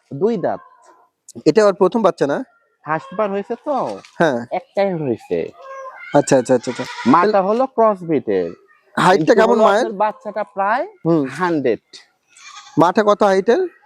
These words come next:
Speaker 1: আপনার একত্রিশ।
Speaker 2: একত্রিশ।
Speaker 1: আর আস্তে আস্তে তো ইনশাল্লাহ আরো তো হাইট তো আসবেই।
Speaker 2: তবে বাচ্চাটা কালারটা খুব সুপার একটা কালার।
Speaker 1: এই দেখেন, কান একবারে ফুল ফোল্ডিং, হ্যাঁ?
Speaker 2: মাশাআল্লাহ। বয়সটা কত বাচ্চার?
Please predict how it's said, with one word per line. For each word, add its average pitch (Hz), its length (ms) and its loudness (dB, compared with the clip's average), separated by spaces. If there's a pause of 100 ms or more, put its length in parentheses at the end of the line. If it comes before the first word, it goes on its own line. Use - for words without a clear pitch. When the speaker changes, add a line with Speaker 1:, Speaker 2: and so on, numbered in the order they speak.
(160)
Speaker 1:
আপনার 226 360 2 (260)
একত্রিশ। 247 580 0 (1000)
Speaker 2:
একত্রিশ। 147 480 2 (240)
Speaker 1:
আর 180 180 2
আস্তে 233 280 -4
আস্তে 240 220 -2
তো 233 220 2
ইনশাল্লাহ 214 580 0
আরো 190 140 2
তো 214 140 0
হাইট 175 280 -4 (160)
তো 156 260 2 (160)
আসবেই। 147 380 0
Speaker 2:
তবে 226 120 4
বাচ্চাটা 196 840 0 (140)
কালারটা 220 480 0
খুব 262 160 -8
সুপার - 460 -2
একটা 151 240 0
কালার। 127 300 -2 (120)
Speaker 1:
এই 165 120 -2
দেখেন, 160 360 -6
কান 196 420 -2
একবারে 247 340 2
ফুল 285 320 0
ফোল্ডিং, 160 600 -2
হ্যাঁ? 302 280 -4
Speaker 2:
মাশাআল্লাহ। 127 520 0
বয়সটা 180 400 2
কত 214 180 0
বাচ্চার? 208 340 0